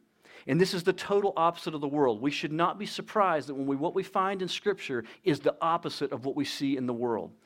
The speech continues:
Our world is obsessed with outward appearance, absolutely obsessed with it. Whether it be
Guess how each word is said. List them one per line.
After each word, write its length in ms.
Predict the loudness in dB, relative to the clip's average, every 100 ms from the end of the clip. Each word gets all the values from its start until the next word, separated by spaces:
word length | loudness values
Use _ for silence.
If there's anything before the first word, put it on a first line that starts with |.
| -20 -10 2
Our 180 | 4 4
world 460 | 2 2 2 2
is 180 | -2 -4 -2
obsessed 840 | -4 -4 -10 -6 0 0 0 -8
with 160 | -10 -4
outward 340 | 0 0 0 -4
appearance, 540 | -4 -6 -6 -10 -18 _ _ 0
absolutely 680 | 2 2 0 0 2 -2 -2
obsessed 560 | -4 -4 -2 -2 -2 -6
with 140 | -10
it. 120 | -10 -16 -20 -14 2
Whether 300 | 2 4 0
it 100 | 0
be 300 | 0 -2